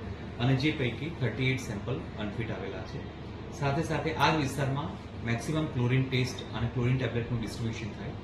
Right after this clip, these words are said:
તે પ્રકારની કાર્યવાહી હાથ ધરવામાં આવેલી છે. જે, અ, કેસીસ રિપોર્ટ થયેલા છે, even જે લાસ્ટ વીકમાં ત્રણ કોલેરાના કેસીસ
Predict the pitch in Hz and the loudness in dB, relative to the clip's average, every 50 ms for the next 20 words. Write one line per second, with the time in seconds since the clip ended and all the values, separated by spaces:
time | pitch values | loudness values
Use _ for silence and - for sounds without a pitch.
0 | - - - - - - 151 147 - 135 - 120 110 107 113 - 104 98 98 98 | -10 -10 -10 -8 -2 0 0 2 2 0 0 0 0 0 2 2 2 0 -2 -2
1 | 101 98 117 131 - - 98 95 95 101 98 98 95 98 98 - 101 98 98 101 | -2 -2 -4 -4 -4 -6 -6 -6 -6 -6 -6 -6 -6 -6 -6 -6 -6 -6 -6 -6
2 | - - 131 - - - - - - - - - - - - - - - - 123 | -4 -4 -6 -6 -6 -8 -8 -8 -8 -8 -8 -8 -8 -8 -8 -8 -8 -6 -4 0
3 | 127 151 160 175 185 - - 127 131 127 127 123 120 - 131 131 - 151 143 131 | 2 4 4 4 2 2 0 2 2 2 2 2 2 2 2 2 2 0 -2 0
4 | - 120 110 - 127 127 120 - 123 120 120 120 117 113 - - - - - - | 0 -2 0 0 0 0 0 0 0 0 0 0 0 -2 -2 -4 -6 -6 -6 -4
5 | 113 113 117 120 113 101 - 120 113 110 113 117 113 - 120 113 - 117 117 113 | -4 -2 -2 -2 -2 -2 -2 0 0 0 0 0 0 -2 -2 -4 -2 -2 -4 -2
6 | 110 120 117 117 117 - 107 104 113 110 113 113 113 113 - 104 98 - 107 | 0 0 0 0 0 0 0 0 0 0 -2 -2 -4 -4 -4 -4 -4 -6 -6